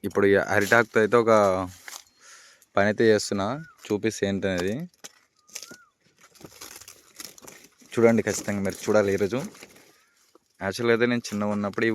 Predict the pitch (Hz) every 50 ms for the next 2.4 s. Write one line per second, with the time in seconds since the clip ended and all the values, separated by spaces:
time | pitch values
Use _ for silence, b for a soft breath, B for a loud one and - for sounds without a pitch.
0 | 104 101 104 107 110 101 98 120 160 - - _ _ _ _ b b b b b
1 | b b _ _ - - 107 107 95 92 98 98 101 104 110 113 101 95 101 -
2 | - 101 95 92 - - -